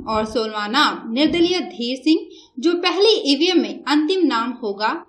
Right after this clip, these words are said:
इसके अलावा दूसरी ईवीएम में जो सत्रहवां नाम सबसे पहले होगा निर्दलीय नंदकिशोर बिहानी, अठारहवां नाम निर्दलीय प्रीत कालरा, उन्नीसवां नाम निर्दलीय राजकुमार गौड़, बीसवां नाम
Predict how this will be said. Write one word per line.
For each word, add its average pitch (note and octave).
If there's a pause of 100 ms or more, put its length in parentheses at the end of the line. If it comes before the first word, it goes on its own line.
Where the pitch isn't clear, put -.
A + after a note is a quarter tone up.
इसके C4+
अलावा D#4
दूसरी G4
ईवीएम D#4
में D4
जो C#4
सत्रहवां A#3+
नाम A#3
सबसे C4
पहले A3+
होगा B3
निर्दलीय A#3
नंदकिशोर A3
बिहानी, A3+ (380)
अठारहवां A#3+
नाम C4
निर्दलीय E4+
प्रीत C4+
कालरा, A3+ (420)
उन्नीसवां F#4
नाम D#4+
निर्दलीय A#3
राजकुमार A3
गौड़, G#3+ (240)
बीसवां A#3+
नाम C4+